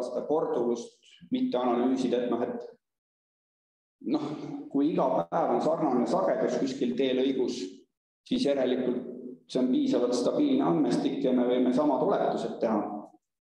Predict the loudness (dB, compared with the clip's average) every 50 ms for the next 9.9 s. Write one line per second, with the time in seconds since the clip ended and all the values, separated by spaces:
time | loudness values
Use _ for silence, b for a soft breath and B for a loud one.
0 | _ _ _ _ _ _ _ _ -2 0 0 2 2 2 2 2 2 2 2 2
1 | 2 2 2 2 4 4 2 2 2 2 0 0 0 -2 -4 -4 -6 -10 -12 -14
2 | -16 -20 -20 _ _ _ _ _ _ _ _ _ _ _ _ _ _ _ _ 0
3 | 2 2 2 2 2 2 2 2 2 2 2 0 0 0 0 0 0 0 -2 -4
4 | -6 -8 -12 -12 -14 -16 -20 -20 _ _ _ _ _ _ _ -20 _ -2 0 2
5 | 2 0 0 0 0 2 2 2 2 2 0 0 0 0 -4 -4 -8 -10 -12 -14
6 | -16 -20 _ _ -2 0 0 0 0 2 2 2 2 2 2 2 0 0 -2 0
7 | 0 0 2 2 2 2 0 0 0 0 0 0 0 0 0 0 -2 -2 -2 -2
8 | 0 0 0 0 0 0 0 0 0 0 0 -2 -2 -2 -4 -4 -4 -6 -8 -10
9 | -12 -14 _ -18 -6 -6 -4 -2 -2 -2 0 0 0 0 -2 -4 -8 -10